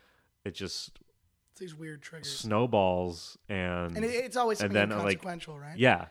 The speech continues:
Speaker 1: yeah. And
Speaker 2: Yeah.
Speaker 1: it's, like, nothing I have any control over, and it'll just snowball. And then, like, a couple months ago was, like, the last time it was really bad in, like, a year, where I was maybe, like, a week or so just, like,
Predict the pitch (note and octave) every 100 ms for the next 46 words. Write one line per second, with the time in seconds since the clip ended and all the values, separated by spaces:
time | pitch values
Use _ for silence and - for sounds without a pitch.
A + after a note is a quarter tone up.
0 | - F#2+ E2+ - - A2 A#2 G2+ A#2 G2+
1 | F#2+ F#2+ G2 G2+ F#2+ _ _ _ _ -
2 | F#2 F#2 F2+ F2 F2 F2 F2 F2 E2+ F2
3 | F2 F2 E2+ F2 F2 - _ - _ _
4 | - F2+ F2 F2 F2 F2+ F2+ F2+ E2 -
5 | _ _ - _ - - F#2 F2 F2 F2
6 | E2+ F2 E2+ E2+ E2+ - _ - _ -
7 | F#2 F2 - F2+ F#2 B2+ G#2+ F2+ F2 F2
8 | F2 E2 F2 - _ - E2+ E2+ F2 F2
9 | - F2 F2 F2 F2 F2 F2+ F2 F2 E2
10 | F2+ F#2 F#2 F2 F2+ F2+ F2+ E2+ F2+ G2
11 | F2+ F2 - _ _ _ _ _ F2+ F2+
12 | F2 F2 E2+ E2 F2 F2 F2 F2 E2+ F2
13 | F2 E2+ F2 - G1+ G1+ G1+ - G1+ G1+
14 | - -